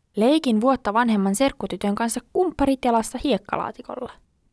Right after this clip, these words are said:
Laatikolla ei vissiin ollut tarpeeksi hiekkaa,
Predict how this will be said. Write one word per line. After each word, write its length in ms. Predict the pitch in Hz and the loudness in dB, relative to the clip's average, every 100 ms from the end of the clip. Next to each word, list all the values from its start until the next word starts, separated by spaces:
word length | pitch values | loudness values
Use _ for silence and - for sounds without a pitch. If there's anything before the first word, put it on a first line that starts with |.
| _ _ _ _ _ _ _ _ _ _ _ _ _ _ - | _ _ _ _ _ _ _ _ _ _ _ _ _ _ -2
Laatikolla 420 | 359 587 440 339 | -2 0 0 2
ei 100 | 294 | 4
vissiin 360 | 320 - 262 233 | 2 0 -2 0
ollut 200 | 233 - | -2 0
tarpeeksi 520 | 320 - 196 - 208 | -2 0 -2 -4 -2
hiekkaa, 540 | 240 180 - - 185 | 0 0 -4 0 0